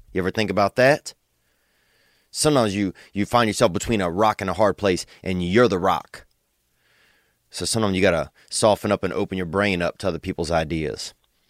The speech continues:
I'm gonna give you a, an idea right here. It is Monday, November sixth, twenty seventeens, and we are living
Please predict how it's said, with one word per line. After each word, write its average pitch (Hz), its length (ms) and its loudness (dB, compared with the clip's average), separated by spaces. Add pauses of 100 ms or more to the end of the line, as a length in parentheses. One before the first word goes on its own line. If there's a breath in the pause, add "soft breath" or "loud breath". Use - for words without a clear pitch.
(540)
I'm 117 160 0
gonna 127 120 2
give 98 180 0
you 107 160 6
a, 87 260 2
an 98 100 -2
idea 101 380 4
right 107 200 4
here. 107 360 0 (200)
It 127 120 6
is 98 260 4
Monday, 104 540 4
November 98 420 0
sixth, - 640 -2 (600)
twenty 120 340 2
seventeens, 92 1000 -2 (840 soft breath)
and 92 140 -6
we 98 100 2
are 90 100 4
living 90 520 2